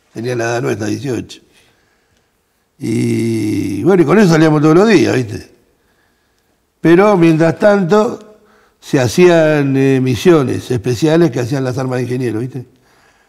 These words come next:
Y ahí fue cuando el primer grupo, de la, un grupo de la segunda, fue a Fitzroy,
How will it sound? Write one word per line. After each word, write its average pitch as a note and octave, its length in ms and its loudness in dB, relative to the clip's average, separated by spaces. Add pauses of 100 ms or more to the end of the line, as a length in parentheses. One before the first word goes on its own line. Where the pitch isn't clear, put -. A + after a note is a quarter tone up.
(680)
Y G2+ 1300 -6
ahí D#3 240 4
fue F3 220 2
cuando C#3 440 0
el C3+ 260 0
primer D3+ 300 2
grupo, F3 640 2
de C3+ 120 -6
la, A#2+ 120 -2
un D#3 320 0
grupo D#3+ 280 2
de D3 60 4
la C#3+ 80 0
segunda, F3+ 640 2 (720)
fue D3+ 200 0
a C#3 80 0
Fitzroy, C#3+ 520 2